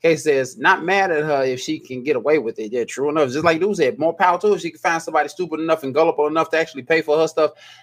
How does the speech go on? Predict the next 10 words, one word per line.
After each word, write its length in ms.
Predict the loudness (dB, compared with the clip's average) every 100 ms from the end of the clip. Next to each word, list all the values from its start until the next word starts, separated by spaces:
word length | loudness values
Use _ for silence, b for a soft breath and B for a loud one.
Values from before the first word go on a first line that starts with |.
| -14
after 540 | -4 2 2 2 2
the 80 | 0
breakup 600 | 0 -2 -2 -2 -4 -4 _ _ -8
and 520 | -6 -6 -10 -16 -18 _ _ _ _ 0
probably 280 | 2 2
not 220 | 0 -2 0
get 120 | -2
nothing 320 | 0 -2 -4
in 80 | -8
return 560 | 0 4 6 4 -2